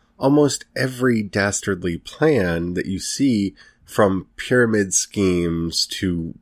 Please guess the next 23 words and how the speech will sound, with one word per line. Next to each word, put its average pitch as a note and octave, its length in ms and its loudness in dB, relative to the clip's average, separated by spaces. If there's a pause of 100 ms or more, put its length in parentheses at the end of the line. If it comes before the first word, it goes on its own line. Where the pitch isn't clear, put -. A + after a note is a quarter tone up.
(100)
bizarre E2 480 0
sex - 500 -4
cults - 680 -4
to, F#2+ 440 -2 (840)
you F#2 100 -2
know, D#2+ 140 0
Scientology G2+ 920 0
and E2+ 140 -2
the D2+ 60 -2
rest, G2 720 0 (960)
use A#2+ 580 4 (360)
the G#2+ 280 -2
apparatus, F#2+ 680 -2
the F#2+ 140 -8
terminology G2+ 800 -4
of G2 260 -4
religion E2+ 540 -2
to - 120 -10
develop E2+ 440 -6
faith A2 480 0
in F#2 180 -6
their E2+ 140 -4
followers F#2+ 720 -2